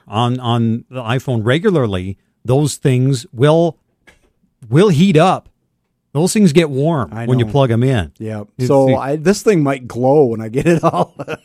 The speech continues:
Speaker 2: set up. It claims to have, to pick, like, pick the, uh, rate that will be most efficient to most quickly charge whatever.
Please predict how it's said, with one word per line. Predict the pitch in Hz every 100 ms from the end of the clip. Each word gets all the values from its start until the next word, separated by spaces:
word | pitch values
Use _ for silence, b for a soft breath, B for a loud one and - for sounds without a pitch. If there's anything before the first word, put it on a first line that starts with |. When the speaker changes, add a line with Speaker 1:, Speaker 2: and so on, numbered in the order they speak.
| 143
Speaker 2:
set | - - 123
up. | 113 123 - _ - B B B 202
It | 202
claims | - 277 294 185
to | -
have, | 147 143 139 139 -
to | 131
pick, | - 208 208 _ b b b
like, | 139 131 - _ _ _ _ _
pick | 185 196 -
the, | 147 139 127 - _ _
uh, | 127 113 107 -
rate | 120 147 160 165 - _ _ _
that | 160 -
will | 151
be | 117 123
most | 120 131 160 156 -
efficient | 135 - 165 - 135 -
to | 127 110
most | 120 139 139 -
quickly | - 165 - 147
charge | 123 143 131 131
whatever. | 117 113 123 123